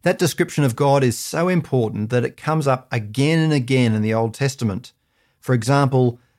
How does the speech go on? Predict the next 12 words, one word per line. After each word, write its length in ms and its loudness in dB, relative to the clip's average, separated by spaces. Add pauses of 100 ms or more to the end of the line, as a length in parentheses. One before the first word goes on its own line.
Psalm 320 0
one 140 4
hundred 280 2
and 160 4
three 300 -2
records, 760 -4 (200)
"The 100 -2
Lord 240 0
is 100 0
compassionate 720 -6
and 140 -2
gracious, 600 -4